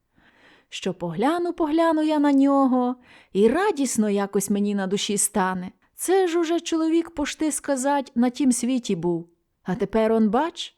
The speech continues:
балакає. Щось у сумках у нас і знайшлося, повечеряли ми усі четверо. Хоч і скупо, а все підкріпилися.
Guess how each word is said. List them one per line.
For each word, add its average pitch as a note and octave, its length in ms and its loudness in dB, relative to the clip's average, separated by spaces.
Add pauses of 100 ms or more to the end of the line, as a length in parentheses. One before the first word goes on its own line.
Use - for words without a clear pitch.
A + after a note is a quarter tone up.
(120)
балакає. A3 760 -2 (1160)
Щось - 360 0
у B3 60 0
сумках C4+ 560 -2
у D4 80 -4
нас D4 300 0
і C4 60 -2
знайшлося, B3 840 0 (100)
повечеряли C#4 720 -2
ми B3+ 160 4
усі B3 300 -2
четверо. G#3+ 640 -4 (640)
Хоч G3 300 -2
і F#3 40 -4
скупо, D4+ 760 0
а G3+ 80 0
все C#4 260 -4
підкріпилися. F#3+ 920 -4